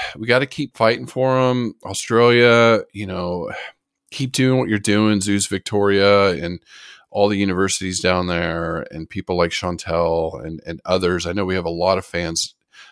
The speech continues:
uh, down here near me, uh, a-, across the Tasman Sea. So thank you for what you're doing for all your animals there. So what are some of the things we can do to help bandicoots, Angie?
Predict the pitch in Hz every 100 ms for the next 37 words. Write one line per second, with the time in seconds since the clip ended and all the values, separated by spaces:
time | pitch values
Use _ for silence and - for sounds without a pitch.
0 | _ 85 80 87 85 92 85 85 85 82
1 | 85 85 78 _ - 92 64 - - _
2 | - 98 87 - 104 87 87 80 - 90
3 | 85 82 _ _ _ - - 95 117 117
4 | 123 - 101 92 76 85 92 95 90 78
5 | 80 78 82 90 95 87 - 85 82 82
6 | _ - - - _ - - 139 127 -
7 | - 131 131 196 240 190 190 160 170 165
8 | 139 135 143 113 117 127 123 101 117 -
9 | - 104 147 - - - - - - 64
10 | -